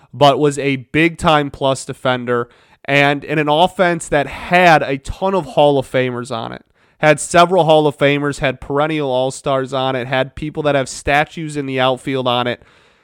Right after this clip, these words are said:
Just in, in a similar conversation to what we talked about with the early twenty tens team when Peralta left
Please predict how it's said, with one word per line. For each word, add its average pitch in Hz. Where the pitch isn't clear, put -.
Just 160
in, 165
in 165
a 160
similar 214
conversation 196
to 196
what 180
we 180
talked 165
about 160
with 151
the 160
early 160
twenty 160
tens 170
team 127
when 123
Peralta 143
left 107